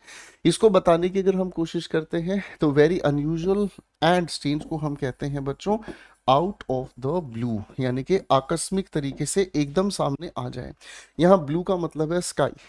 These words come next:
यानी कि आसमान से कोई एकदम से चीज़ हमारे सामने आ जाए तो वो चीज़ हमारे लिए क्या होती है बेटा, अनयूजुअल होती है, ठीक है। क्वेश्चन ट्वेंटी नाइन पर आएंगे बाबू,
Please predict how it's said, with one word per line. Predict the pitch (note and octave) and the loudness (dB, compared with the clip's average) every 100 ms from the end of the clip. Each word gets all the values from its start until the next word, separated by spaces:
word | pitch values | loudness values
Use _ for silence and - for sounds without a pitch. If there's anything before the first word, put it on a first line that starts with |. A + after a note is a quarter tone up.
| - | -2
यानी | C#3+ D3 | 0 0
कि | F#3 - | -2 0
आसमान | D3+ - D#3 D#3+ | 0 0 -4 -4
से | - F#3 | -4 -6
कोई | G#3+ - | -6 0
एकदम | F3 E3 G#3 | 0 2 -2
से | G3+ G#3 | 0 -4
चीज़ | F#3+ G3 F3 | -4 -4 -2
हमारे | D#3+ D#3+ | -2 -4
सामने | D#3+ D3 D#3 - | -4 -4 -4 -2
आ | C#3+ | -2
जाए | C3+ F3 - - - - - | 0 -4 -6 -20 -20 -16 -2
तो | D3 | 0
वो | C3+ G#3+ | 4 2
चीज़ | A3 G3 E3 | 2 -2 -2
हमारे | D3 C#3+ | -2 -2
लिए | D3 D3 | 0 -2
क्या | C#3+ D3 | -2 -2
होती | C#3 - | -2 -6
है | C#3+ | -8
बेटा, | C#3 G#3+ A3 - - | -2 -2 -2 -6 0
अनयूजुअल | D#3 D3+ D3+ D3 F#3 | 0 2 -2 -2 -4
होती | D3 A#2 - A2 - | -4 -12 -14 -16 -14
है, | D2+ - _ - | -14 -16 _ -8
ठीक | D#3+ G#3+ | -6 -6
है। | A#3 - - - - - - - _ _ _ _ _ _ _ - | -10 -16 -20 -20 -20 -20 -20 -20 _ _ _ _ _ _ _ 6
क्वेश्चन | G#3 A#3+ A#3+ | 6 8 2
ट्वेंटी | A3+ G3 A3 | 4 0 2
नाइन | G3+ E3 E3+ | 2 2 2
पर | F3 | 0
आएंगे | D3+ D#3 D#3+ | 0 0 0
बाबू, | D#3+ F3+ | -2 -4